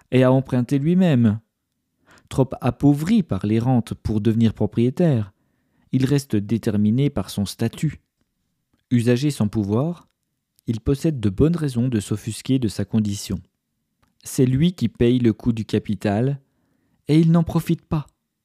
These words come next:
Dans une véritable propriété d'usage, les habitants, donc les usagers,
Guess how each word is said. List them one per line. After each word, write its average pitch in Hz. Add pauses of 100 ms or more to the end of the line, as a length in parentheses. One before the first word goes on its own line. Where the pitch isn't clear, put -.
(1400)
Dans 120
une 139
véritable 165
propriété 113
d'usage, 113 (520)
les 117
habitants, 135
donc 95
les 98
usagers, 123